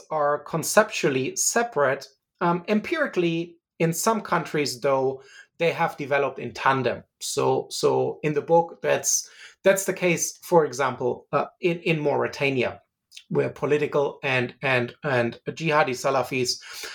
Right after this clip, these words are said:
um, grew together as a movement, uh, u-, under the roof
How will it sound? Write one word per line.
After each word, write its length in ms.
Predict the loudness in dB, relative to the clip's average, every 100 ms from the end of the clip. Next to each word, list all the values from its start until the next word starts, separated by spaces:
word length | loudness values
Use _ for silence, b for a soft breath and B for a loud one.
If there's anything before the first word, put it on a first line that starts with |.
| B _ -2
um, 540 | 0 0 -2 -8 -14 _ _ -12
grew 240 | 0 2
together 520 | 2 0 0 2 2 0
as 160 | -2
a 40 | 0
movement, 580 | 0 0 0 0 0 -6
uh, 160 | -4 -4 -2
u-, 80 | -4 0
under 240 | 0 2
the 140 | 0 0
roof 280 | 0 0